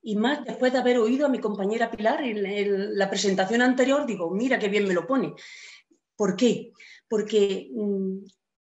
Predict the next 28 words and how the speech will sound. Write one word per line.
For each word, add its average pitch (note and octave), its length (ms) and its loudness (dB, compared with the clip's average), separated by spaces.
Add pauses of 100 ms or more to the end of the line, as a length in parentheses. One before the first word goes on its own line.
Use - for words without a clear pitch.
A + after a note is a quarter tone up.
(160)
fue D4+ 120 2
un C#4+ 200 6
proyecto B3+ 460 2
que B3+ 140 -2
conseguimos A3 640 0
del G3+ 140 0
Ministerio G3+ 400 2
de G3 80 -2
Economía G3+ 360 0
y G#3+ 60 2
Competitividad G3 720 -2
a A3+ 60 -2
través G3+ 240 -2
del G#3 160 -2
Programa G3 320 -4
Estatal G3+ 460 -4
de G#3+ 80 -4
Investigación, F#3+ 720 -4
Desarrollo G#3 480 -4
e G#3 40 2
Innovación F#3+ 500 -2
orientada F#3+ 560 -2
a G3 40 0
los F3 160 -4
retos G#3+ 320 -6
de F#3 100 -6
la F3 100 -8
sociedad. F#3 400 -8